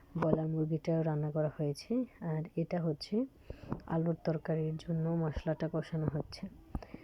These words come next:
তো আর এখানে মাছ, আহ, রেখেছি। এই মাছগুলো হচ্ছে আমাদের ঘের থেকে ধরা। তো সেই মাছগুলো সুন্দর করে কেটে ধুয়ে পানি ঝরিয়ে নিয়েছি। এর মধ্যে হলুদ লবণ মেখে এটাও প্রথমে তেলে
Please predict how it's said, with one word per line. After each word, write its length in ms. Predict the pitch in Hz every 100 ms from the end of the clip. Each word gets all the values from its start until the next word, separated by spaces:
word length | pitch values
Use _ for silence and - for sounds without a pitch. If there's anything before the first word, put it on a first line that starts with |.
| - -
তো 160 | 175 165
আর 140 | 165 -
এখানে 340 | 170 185 180
মাছ, 420 | 170 160 160 -
আহ, 320 | - - - 165
রেখেছি। 640 | 165 156 165 - - -
এই 120 | 165
মাছগুলো 480 | 165 156 160 165 160
হচ্ছে 280 | 160 - 180
আমাদের 280 | 165 165 160
ঘের 260 | 135 151 -
থেকে 260 | 160 165
ধরা। 380 | 156 143 151 180 - - - - - - - -
তো 120 | 170
সেই 220 | 156 175 165
মাছগুলো 460 | 156 156 165 170
সুন্দর 260 | - 156 160
করে 300 | 165 160 156 -
কেটে 340 | 151 - 165
ধুয়ে 520 | 151 156 151 156 196 - - - -
পানি 260 | 165 160 156
ঝরিয়ে 320 | 170 160 160
নিয়েছি। 420 | 147 143 - 190
এর 80 | 170
মধ্যে 420 | 160 156 - 170
হলুদ 280 | 139 165 160 -
লবণ 260 | 160 156 160
মেখে 580 | 156 156 151 - 214 262 - - - -
এটাও 220 | 160 165
প্রথমে 440 | 147 165 - 165 156
তেলে 240 | 160 156